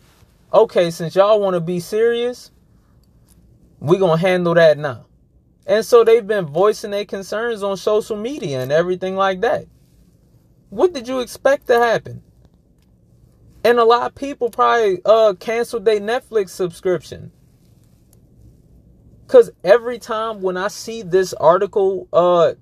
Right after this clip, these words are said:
article like this posted about Netflix, uh, doing this, doing that, now I don't read the article because I already know the gist of what it's saying, and I already know when it's coming down and all that. I just,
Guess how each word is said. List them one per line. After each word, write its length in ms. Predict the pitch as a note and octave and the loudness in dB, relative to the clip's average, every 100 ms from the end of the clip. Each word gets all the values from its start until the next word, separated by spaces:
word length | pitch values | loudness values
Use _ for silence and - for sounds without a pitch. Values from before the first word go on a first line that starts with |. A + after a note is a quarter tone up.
| _ | _
article 520 | C#3 C3 E3 F#3+ F3+ F3 | -8 0 2 2 -2 -2
like 280 | F3 F3 | -2 -2
this 180 | F3 E3+ | -6 -8
posted 400 | - F3+ F3+ F3+ | -4 -4 -2 -4
about 300 | D#3+ E3 B2+ | 0 0 0
Netflix, 640 | C#3+ E3 E3 F3+ E3 - - _ _ _ _ | -2 -4 -4 -4 -4 -8 -20 _ _ _ _
uh, 220 | D#3 E3 D3 | 6 6 6
doing 380 | C#3 E3+ E3+ | 0 -4 -4
this, 200 | E3+ F3+ | -4 -4
doing 340 | D3+ E3 E3 E3 | -2 -2 -2 -4
that, 240 | E3+ F3 - _ _ _ _ _ _ _ _ _ _ _ - _ _ - _ _ - - - | -4 -4 -10 _ _ _ _ _ _ _ _ _ _ _ -20 _ _ -20 _ _ -20 -20 -4
now 160 | F3+ A#3 | 2 4
I 80 | |
don't 260 | C#4 B3 D#3+ | 4 2 0
read 420 | D3 F#3 G3 F3+ | -2 -4 -4 0
the 100 | C#3 | 4
article 440 | C3 E3 F3 G#3 F#3+ | 6 6 2 -6 -10
because 360 | F3+ A3 G3 | -6 -2 2
I 80 | G3+ | 4
already 400 | G#3+ A3 G#3 G3 | 4 2 0 -2
know 180 | G3+ G#3+ | -2 -2
the 140 | E3+ | -2
gist 320 | C#3+ F3+ - | -4 -6 -6
of 100 | E3 | -8
what 160 | D#3+ F3+ | -6 -6
it's 160 | C3+ - | -6 -6
saying, 460 | G#3 F3 D3 F3+ - - | -6 -6 -10 -14 -16 -10
and 160 | D#3+ | -4
I 160 | F3+ F3 | 0 2
already 260 | F#3 F#3 E3+ | 2 0 0
know 160 | F#3+ | -2
when 180 | F3+ D#3 | -2 -4
it's 120 | C#3+ | -8
coming 340 | - F3 D3+ C#3 | -8 -8 -6 -2
down 400 | E3 F#3+ D#3+ C#3+ | 0 0 -4 -6
and 140 | C#3 | -4
all 200 | C#3+ C#3 | -2 0
that. 240 | C3+ C#3+ - _ _ _ _ _ _ _ _ _ _ - - | 0 -2 -8 _ _ _ _ _ _ _ _ _ _ -20 -2
I 100 | C4+ | -2
just, 280 | B3+ A3 | 0 -2